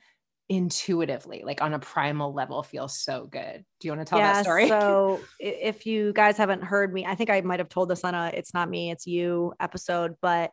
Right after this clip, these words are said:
Speaker 2: and it will also be in our book because apparently it is a
Speaker 1: <laughs>
Speaker 2: very big story for me that I tell a lot, which makes sense. Um, it was, it was a while ago, a few years ago, and I was getting ready for clients. I had, like, back-to-back clients in the morning, and,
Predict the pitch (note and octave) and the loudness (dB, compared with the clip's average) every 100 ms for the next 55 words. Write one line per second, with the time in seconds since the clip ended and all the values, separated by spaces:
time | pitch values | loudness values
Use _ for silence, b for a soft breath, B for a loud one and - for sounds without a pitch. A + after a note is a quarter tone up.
0 | _ b b b - F#3+ F3+ F#3 F3+ E3+ | _ b b b 0 2 2 -2 -4 -6
1 | F3+ F3+ F3 E3 F3 E3+ - - F#3 F3+ | -6 -6 -6 -6 -8 -8 -10 -8 -8 -2
2 | A#3 A3+ G#3 G3+ G#3 G3 G3 G3+ G#3 G3+ | 0 2 2 2 2 0 2 4 4 2
3 | F#3 - F#3+ F#3+ F#3+ F#3 F#3+ F#3+ F#3 F#3 | -2 0 0 0 -4 -4 -2 -2 -2 -2
4 | F3+ F3 F#3 - F3+ - F#3 - F#3+ F3 | -2 0 0 -2 -8 -10 -10 -4 -4 -4
5 | - - F#3+ F#3 F3+ F3+ _ b b b | -10 -6 -2 -2 -4 -8 _ b b b
6 | b b b b b _ _ _ _ _ | b b b b b _ _ _ _ _
7 | _ A3+ G#3+ G#3+ G#3 G3+ G3+ A3+ G#3+ G#3+ | _ 0 4 6 8 6 4 4 2 6
8 | G3+ G3+ G3+ G3+ G3 G#3+ G3+ G3 F#3+ F#3+ | 6 6 6 2 2 0 2 2 2 4
9 | F#3+ F#3 F#3 F#3 F#3 F#3+ F#3 F#3 F#3+ F#3+ | 4 2 0 -2 0 2 4 4 2 2
10 | G3 A3 G#3+ G3+ F#3+ G3 - F#3 F3+ F3 | 0 2 4 4 0 -2 -4 -2 -2 -2
11 | F#3 F#3 F3 F#3+ F#3 F3+ F#3+ - F#3+ F#3 | -2 -2 0 -2 -2 -2 -2 0 -2 -2
12 | F#3 - - G3 F3+ F3+ F#3 F3+ F3 F3+ | -4 -8 -10 -6 -4 -4 -4 -6 -8 -6
13 | F#3 F#3 F3+ F3+ F3+ | -4 -2 -2 -4 -8